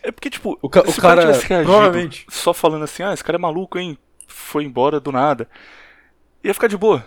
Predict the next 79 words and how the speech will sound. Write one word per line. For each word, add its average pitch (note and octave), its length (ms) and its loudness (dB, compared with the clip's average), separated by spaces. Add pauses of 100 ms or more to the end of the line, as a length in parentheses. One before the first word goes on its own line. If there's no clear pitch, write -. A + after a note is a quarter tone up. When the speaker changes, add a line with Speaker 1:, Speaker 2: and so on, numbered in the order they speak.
Speaker 1:
Ia D#3 60 -14
falar, F3 200 -6
"Tá, F#3 200 -4
cara, B2 260 -6
acho B2 100 -12
que - 60 -20
eu - 40 -14
sou - 100 -20
maluco, E3 220 -14
tá - 80 -20
tranquilo." D3 360 -14 (460)
Mas C3+ 460 -6 (320)
pra D#3 100 -6
ele G3 80 -12
ter G#3+ 120 -8
ligado E3+ 420 -2
pra A#2+ 160 -4
mim C3+ 120 -8
é E3+ 40 -12
porque - 160 -10
ele A#2+ 80 -4
realmente D#3+ 500 -4
ficou - 180 -8
preocupado. D3 600 -2
E A#2+ 40 -12
o B2 60 -6
jeito B2 180 -6
que - 60 -4
ele D#3+ 80 -4
falou, B2+ 320 -2
tipo, - 160 -14
deu C3 80 -4
pra B2 160 -4
ver C3+ 100 -6
que - 60 -12
ele C#3 80 -8
tava C3+ 240 0
Speaker 2:
Não, C#3 160 -2
não, B2+ 120 -6
Speaker 1:
preocupado. A2+ 260 -4
Speaker 2:
não. A2+ 80 -18
Speaker 1:
Ele, B2+ 120 -8
ele - 120 -6
falou, C3 180 -2
tipo, B2 240 -6
Speaker 2:
Sabe C#3 180 -4
o - 40 -12
que C3+ 60 -14
que C#3+ 80 0
eu, C#3+ 120 4
sabe D#3+ 200 -2
o - 20 -10
que - 100 0
eu C3 40 6
acho A#2+ 120 -4
que - 80 -4
é? C#3+ 60 -2
Speaker 1:
"O - 20 -8
quê?" A#2+ 280 -8
Speaker 2:
Eu B2 160 -2
acho C3 180 -4
que - 60 -20
isso - 120 -6
é C3 60 -2
projeção. C3 580 -8 (480)
Acho A2 180 -8
que D3+ 100 -4
esse C#3+ 140 -8
cara C3+ 240 0
tem C3 120 -8
algum C3+ 160 -10
problema A#2+ 320 -6
interno, A#2 340 -4
entendeu? A2+ 320 -8
Isso A#2+ 160 -12
já C3+ 80 -2
aconteceu B2 380 -10
com A2+ 140 -12
ele. A2 200 -10